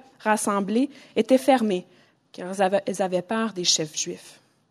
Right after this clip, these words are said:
Jésus vint alors se présenter au milieu d'eux et leur dit, « Que la paix soit avec vous. » Après avoir dit cela, il leur montra ses mains et son côté. Les disciples furent remplis de joie en voyant le Seigneur.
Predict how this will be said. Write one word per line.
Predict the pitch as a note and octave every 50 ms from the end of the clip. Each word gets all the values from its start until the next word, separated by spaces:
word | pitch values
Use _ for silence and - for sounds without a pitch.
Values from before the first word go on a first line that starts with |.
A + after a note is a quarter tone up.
| _ _ _ _ _ _ _ _ _ _ _ _ _ _ _ _
Jésus | - - F#3+ F#3+ F#3 - B3+ B3
vint | G#3 G#3+ G3+ F#3+
alors | F#3 G3 G#3 A3+ A#3
se | - G3+
présenter | F#3 - - A3 G#3+ G#3 G#3+ G#3 G3+ - A3
au | G#3+
milieu | G3 G3 F#3 F#3+ F3+ F#3+ F3+
d'eux | D#3+ E3+ G#3+ B3
et | A#3+
leur | G#3 F#3 F#3 F#3
dit, « | F3 - G3+ G#3+ A3+ - _ _ _ _ _ _ _ _ _ _ _ _ _ -
Que | -
la | G3+ G3+ G3 G3
paix | - _ A3 A3 B3+ C4 - - - _ _
soit | - - - F3+ F3 -
avec | F#3+ F3 F3+ F#3+ E3+
vous. » | E3+ E3+ F3 F3+ F3+ - _ _ _ _ _ _ _ _ _ _ _ _ _ _ _ _ _ _ _ _ _ _ _ _ _ _ _ -
Après | G3+ G3+ - - - D4+
avoir | D#4 C4+ C4+ B3 A#3+ A#3+
dit | G3+ A3 A3+
cela, | - - A3+ G3 F#3+ E3+ F3+ A3+ - - _ _ _ _ _ _ _
il | A3+ A#3
leur | B3+ B3+ C4 B3+
montra | B3+ C#4 C#4+ C#4 C#4 - - D#4 D#4+
ses | - - D4 C4
mains | B3 A#3+ A#3 A3 A#3 D4 C#4 -
et | G#3
son | G3+ - A3+ G#3
côté. | G#3 - G3+ G3 - - - F3+ F3+ - _ _ _ _ _ _ _ _ _ _ _ _ _ _ _ _ _ -
Les | - A3 A#3+ A3+
disciples | F#3+ F#3+ G#3+ A3+ - - D4 D4 - -
furent | - - A#3+ A#3 G#3+ G#3+
remplis | B3 C#4+ D4+ C#4+ D4 - C#4+ D4 A#3+
de | B3+ B3
joie | A#3 - A3 A#3 A#3+ B3 A3
en | G3+
voyant | G3+ F3+ G3 G3 G3+ G3+ F#3+
le | G3 F#3+
Seigneur. | G3 - - G3+ F#3+ F#3+ F3+ F3 F3 F3+ - -